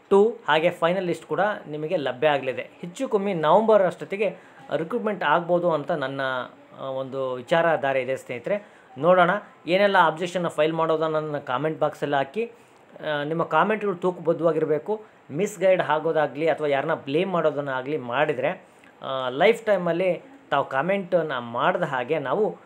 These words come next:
ಆ, ತಮ್ಮನ್ನು, ನಿಮ್ಮನ್ನು ಚಾನಲಿಂದ ಬ್ಯಾನ್ ಕೂಡ ಮಾಡ್ತೀವಿ. ಯಾರಿಗೆ ಅನವಶ್ಯಕವಾಗಿ ಇನ್ನೊಬ್ಬರ ನೋವನ್ನು ಉಂಟು ಮಾಡೋ ಹಾಗೆ ಕಾಮೆಂಟ್ ಮಾಡುವವರಿಗೆ ಮಾತ್ರ.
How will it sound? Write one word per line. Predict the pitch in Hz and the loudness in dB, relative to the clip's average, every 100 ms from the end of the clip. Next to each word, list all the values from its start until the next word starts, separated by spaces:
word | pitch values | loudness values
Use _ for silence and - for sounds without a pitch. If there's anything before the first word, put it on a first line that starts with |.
| - - | -20 -10
ಆ, | 135 135 | -6 -6
ತಮ್ಮನ್ನು, | 127 143 143 151 156 | -4 -4 -2 -2 -4
ನಿಮ್ಮನ್ನು | 147 151 151 | -4 -2 -2
ಚಾನಲಿಂದ | - 160 180 160 147 | -2 -2 -2 -4 -4
ಬ್ಯಾನ್ | 139 110 123 156 | -6 -4 -2 -2
ಕೂಡ | 151 139 | -2 -2
ಮಾಡ್ತೀವಿ. | 127 113 - 139 123 | -2 -6 -8 -6 -2
ಯಾರಿಗೆ | 127 147 156 | 0 2 0
ಅನವಶ್ಯಕವಾಗಿ | 123 139 156 - 156 135 123 131 190 - - - - | -2 -2 -4 -6 -8 -4 -4 -4 -8 -12 -20 -18 -10
ಇನ್ನೊಬ್ಬರ | 135 170 170 | -2 -2 -2
ನೋವನ್ನು | 143 165 196 180 151 | -2 0 0 0 0
ಉಂಟು | 143 139 | -4 -4
ಮಾಡೋ | 139 127 | -4 -2
ಹಾಗೆ | 120 123 233 - - - | -2 -2 -6 -8 -20 -16
ಕಾಮೆಂಟ್ | 123 127 139 135 131 | -8 -4 -2 -4 -2
ಮಾಡುವವರಿಗೆ | 123 120 120 113 | -2 0 -2 -2
ಮಾತ್ರ. | 120 139 - | -2 -2 -2